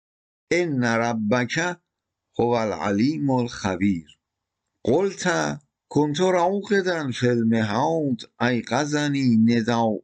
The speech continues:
العباد الذين ظلموا إلى أن غرقوا في البحر الأسود. كذلك سمعنا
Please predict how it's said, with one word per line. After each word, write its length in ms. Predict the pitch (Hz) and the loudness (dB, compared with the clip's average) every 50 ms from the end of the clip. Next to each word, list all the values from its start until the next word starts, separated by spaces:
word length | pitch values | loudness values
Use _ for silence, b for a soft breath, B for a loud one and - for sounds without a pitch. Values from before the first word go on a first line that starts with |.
| - | -2
العباد 920 | - 117 113 98 - - 110 113 104 98 113 127 147 147 147 139 127 117 107 - _ _ _ _ _ _ _ _ _ _ _ _ - | 0 2 2 2 0 0 0 0 0 0 -2 0 0 0 0 0 -2 -2 -4 -6 _ _ _ _ _ _ _ _ _ _ _ _ -2
الذين 840 | 104 120 123 120 120 123 123 117 107 120 123 123 123 120 117 117 117 113 | 0 2 2 2 2 2 0 0 0 2 2 4 4 4 2 2 0 0
ظلموا 600 | 107 117 151 190 208 202 190 160 135 120 104 85 78 - _ _ - | 0 0 2 2 2 2 0 0 0 -2 -2 -2 -6 -12 _ _ -4
إلى 420 | 107 113 117 120 120 117 113 98 - _ - | -2 0 0 2 0 0 -2 -4 -6 _ -6
أن 200 | - 113 113 110 | -4 -2 0 0
غرقوا 840 | 104 90 85 90 98 107 135 185 196 190 180 160 127 - 120 113 98 90 - _ | 0 -2 -2 -2 0 0 2 2 0 0 -2 -4 -4 -4 -2 -2 -2 -2 -4 _
في 280 | - - - - - 113 | -18 -20 -10 -4 -2 -2
البحر 840 | 113 107 - - - 147 160 160 - - - - 139 139 139 135 | -2 -2 -2 -4 -4 -4 -4 -4 -8 -14 -14 -8 -4 -2 0 0
الأسود. 920 | 135 131 135 - - - 180 - - - - - 92 95 113 117 104 80 - _ _ _ _ _ _ _ _ _ - | 0 -2 -4 -6 -8 -8 -8 -8 -6 -8 -12 -8 -4 -2 -2 -2 -2 -4 -8 _ _ _ _ _ _ _ _ _ -4
كذلك 760 | - 131 127 123 139 139 143 135 135 139 147 147 147 - 202 208 | -2 -2 0 0 0 -2 -2 -2 -2 0 0 0 0 0 -2 -2
سمعنا 920 | 196 - - 151 139 135 131 131 123 120 - 73 104 98 98 87 80 78 | -4 -4 -4 -2 -2 0 0 0 -2 -2 -2 -2 -2 -2 -2 -2 -4 -8